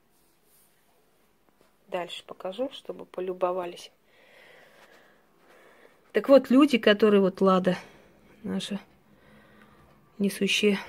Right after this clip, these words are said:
мир да лад, Ярыла, Велес, Перун. Одним словом, э, те, которые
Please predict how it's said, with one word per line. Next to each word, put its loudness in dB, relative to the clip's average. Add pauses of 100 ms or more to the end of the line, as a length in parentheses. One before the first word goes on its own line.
(640)
мир 0
да 2
лад, 0 (220)
Ярыла, 2 (2750)
Велес, 2 (1600)
Перун. 0 (1600)
Одним -8
словом, -2
э, -12
те, -8
которые -8